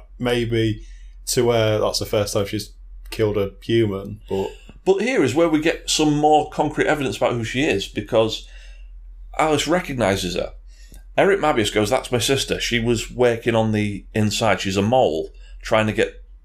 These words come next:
Speaker 2: the truth about Umbrella's T-virus research out and leak it to the press."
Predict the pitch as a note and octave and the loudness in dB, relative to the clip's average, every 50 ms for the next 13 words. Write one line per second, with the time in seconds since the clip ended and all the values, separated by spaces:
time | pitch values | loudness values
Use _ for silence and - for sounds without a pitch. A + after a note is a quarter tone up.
0 | - - - - G#2+ G#2+ - - - C3+ B2 G2 F#2 - - - - - - - | -20 -18 -10 -8 -8 -6 -4 0 2 4 4 4 2 -2 -10 -16 -20 -20 -12 -10
1 | - F#2+ G#2 G2+ - - G#2 G#2 F#2 G#2+ A2 A2 G#2 G2+ G2 F#2+ F2+ - - - | -4 0 0 0 2 2 0 0 2 4 4 4 4 2 0 0 -2 -6 -8 -2
2 | - B2+ B2+ B2 A2 G#2+ F2 E2+ E2 E2 - E2+ E2+ E2+ - - E2 D#2 - D#2+ | 0 2 2 2 2 2 0 0 -2 -4 -2 -4 -2 -2 0 -2 -2 -2 0 -2
3 | D#2 - - G#2 G2+ - G2+ G2+ G2 F#2 - - - G#2 F#2+ F2+ - - B2+ G2+ | -2 -2 -2 -4 -6 -4 -2 -2 -2 -2 -4 -8 -6 -6 -8 -6 -2 0 0 0
4 | - - - - - | 0 -4 -10 -14 -16